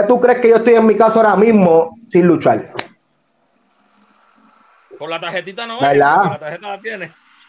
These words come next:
Speaker 1: Sí, yo tengo la tarjetita, pero como a mí me dijeron que te pagan por la tarjetita, pues que me llama, me tienes que estar tanto,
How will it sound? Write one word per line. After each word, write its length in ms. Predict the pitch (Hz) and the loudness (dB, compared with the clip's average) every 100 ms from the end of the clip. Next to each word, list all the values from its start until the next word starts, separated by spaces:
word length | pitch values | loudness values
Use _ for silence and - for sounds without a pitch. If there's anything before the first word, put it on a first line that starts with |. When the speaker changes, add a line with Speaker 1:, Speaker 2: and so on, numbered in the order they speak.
| _ _ _ _ _ _ | _ _ _ _ _ _
Speaker 1:
Sí, 180 | - 156 | -2 2
yo 120 | 254 | 2
tengo 180 | 220 196 | 2 2
la 100 | 214 | 2
tarjetita, 720 | 214 208 190 202 277 254 196 | 2 2 2 2 2 2 0
pero 200 | 190 180 | 2 0
como 160 | 175 170 | 0 2
a 20 | |
mí 60 | 196 | 4
me 100 | 240 | 4
dijeron 240 | 214 196 | 4 2
que 80 | 175 | 0
te 220 | 160 185 | 0 0
pagan 260 | 220 240 240 | 2 2 2
por 80 | 233 | 0
la 100 | 233 | 2
tarjetita, 540 | 226 220 226 294 254 | 2 2 2 0 0
pues 280 | 214 285 269 | 2 2 2
que 100 | 233 | 2
me 120 | 214 | 2
llama, 240 | 208 254 226 | 2 2 2
me 100 | 196 | 2
tienes 180 | 233 233 | 0 2
que 60 | |
estar 260 | 262 226 233 | 0 0 0
tanto, 600 | 214 240 226 233 233 | -2 0 0 -2 -4